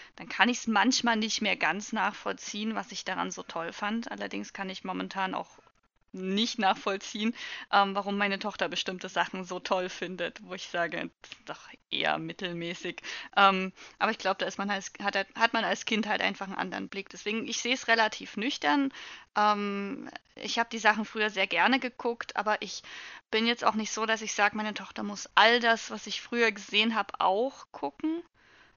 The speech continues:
Wir haben vor kurzem mal, ähm, die erste Folge Gummibärenbande zusammen gesehen, weil ich gesehen hab, es ist auf Netflix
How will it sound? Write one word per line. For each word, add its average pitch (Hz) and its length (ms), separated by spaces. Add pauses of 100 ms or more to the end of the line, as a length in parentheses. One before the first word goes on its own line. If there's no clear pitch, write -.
Wir 226 100
haben 220 80
vor 220 120
kurzem 226 380
mal, 208 440
ähm, 202 220
die 208 80
erste 196 300
Folge 208 360
Gummibärenbande 202 920
zusammen 196 400
gesehen, 208 400
weil 214 80
ich - 80
gesehen 202 240
hab, 202 80
es 190 60
ist 196 120
auf 190 140
Netflix 220 520